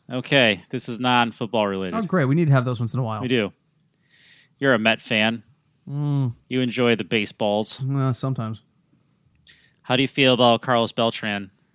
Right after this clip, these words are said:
Speaker 1: being a manager of a New York team that's not the Mets, possibly.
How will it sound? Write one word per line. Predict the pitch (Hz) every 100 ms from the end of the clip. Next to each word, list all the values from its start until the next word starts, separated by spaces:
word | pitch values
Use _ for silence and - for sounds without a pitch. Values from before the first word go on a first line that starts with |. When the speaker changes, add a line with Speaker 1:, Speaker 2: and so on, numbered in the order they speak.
| _ -
Speaker 1:
being | 123
a | 110
manager | 107 110 110 101 95 - _
of | 107 104
a |
New | 104
York | 104 101
team | - 110 101
that's | 95 -
not | 98 95
the | 95
Mets, | 92 - - _ -
possibly. | 104 95 - 92 95